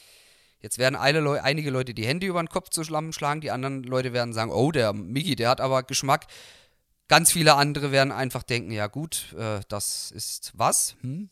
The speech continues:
keine Ahnung.“ Naja, jedenfalls hab ich die für einen sehr, sehr guten Preis, äh, geschossen und hab das Spiel aber bis heute noch nicht gekriegt. Ähm,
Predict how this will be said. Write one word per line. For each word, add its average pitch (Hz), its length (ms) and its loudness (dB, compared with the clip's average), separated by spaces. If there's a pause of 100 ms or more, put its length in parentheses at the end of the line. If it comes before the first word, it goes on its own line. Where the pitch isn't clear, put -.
keine 110 240 0
Ahnung.“ 123 340 -2 (960)
Naja, 160 200 10
jedenfalls 151 680 6
hab 143 100 2
ich 135 100 -4
die 139 100 -12
für 143 100 -4
einen 127 120 0
sehr, 151 180 6
sehr 156 120 2
guten 135 260 -8
Preis, - 580 2
äh, 117 420 -4 (140)
geschossen 160 640 0
und 135 100 -4
hab 143 140 2
das 135 100 -4
Spiel 135 220 -4
aber 135 200 2
bis - 220 -4
heute 113 240 -4
noch 98 140 -8
nicht 98 240 -12
gekriegt. - 560 0 (760)
Ähm, 120 720 0